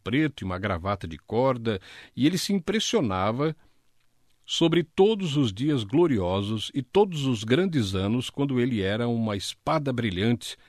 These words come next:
na utilidade do Senhor. Bom, Paulo estava meio que na prateleira, por um tempo de sua vida. E não seria muito tempo depois que sua cabeça fosse colocada em um bloco e um machado refletiria ao sol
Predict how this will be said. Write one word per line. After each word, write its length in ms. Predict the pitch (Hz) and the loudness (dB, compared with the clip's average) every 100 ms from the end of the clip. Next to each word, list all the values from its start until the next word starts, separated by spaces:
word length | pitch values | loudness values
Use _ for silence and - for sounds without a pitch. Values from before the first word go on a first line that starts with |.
| - | -4
na 180 | 104 104 | -2 0
utilidade 840 | 107 - 180 139 85 85 95 95 | -2 -4 -4 -4 -4 -4 -4 -6
do 120 | 90 | -6
Senhor. 440 | 92 95 76 - - - _ _ | -6 -4 -6 -10 -16 -20 _ _
Bom, 220 | 113 135 | 2 2
Paulo 300 | - 127 175 | 2 0 0
estava 400 | 139 - 127 127 | -4 -2 -2 0
meio 200 | 101 113 | 0 -2
que 120 | 135 | -4
na 100 | 156 | -8
prateleira, 640 | 151 151 - 131 147 117 78 _ _ _ _ _ _ | -6 -6 -2 0 2 0 -4 _ _ _ _ _ _
por 140 | - 131 | 0 2
um 100 | 170 | 2
tempo 420 | - 156 165 107 | 2 4 2 -2
de 80 | 87 | -6
sua 240 | - 85 | -6 -6
vida. 360 | 80 78 71 - _ _ _ _ - | -6 -10 -12 -18 _ _ _ _ 2
E 80 | 185 | 4
não 200 | 190 202 | 4 2
seria 420 | - 151 160 143 | 2 0 2 2
muito 260 | 147 170 - | 0 -2 -4
tempo 280 | 135 139 | -2 -2
depois 540 | 117 92 - 135 110 - | -2 -6 -4 -2 -2 -4
que 160 | - | -4
sua 320 | 117 - 143 131 | -4 -4 -4 -4
cabeça 720 | 123 87 113 135 - 135 123 | -6 -4 -4 -2 -4 -4 -4
fosse 440 | - 139 131 - 120 | -6 -6 -6 -6 -6
colocada 760 | - 170 117 - 139 151 165 | -2 0 0 -2 -2 0 0
em 120 | 151 | 0
um 60 | 147 | 0
bloco 600 | 110 95 95 110 - - _ _ _ | 0 -2 -2 -6 -14 -20 _ _ _
e 100 | 110 | 2
um 60 | 120 | 4
machado 560 | 143 123 - 147 160 | 2 0 -2 -2 -2
refletiria 720 | 147 131 - 139 - 117 143 | 0 0 0 -4 -2 -2 0
ao 140 | 127 117 | 0 -2
sol 440 | - 113 98 110 | -4 -2 -2 -4